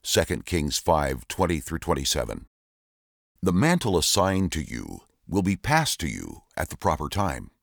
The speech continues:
if you wait for it. If not, God may give it to someone else.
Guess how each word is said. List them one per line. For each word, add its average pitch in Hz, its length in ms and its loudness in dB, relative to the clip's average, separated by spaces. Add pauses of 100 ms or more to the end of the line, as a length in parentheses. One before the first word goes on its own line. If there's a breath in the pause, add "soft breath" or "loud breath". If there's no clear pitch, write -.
if 107 100 0
you 113 120 0
wait 131 200 0
for 50 240 -6
it. - 120 -18 (580 soft breath)
If 78 160 -2
not, 95 260 4 (340)
God 85 300 6
may 139 160 4
give 82 200 -2
it 71 100 -6
to 78 80 -8
someone 92 340 2
else. 104 420 0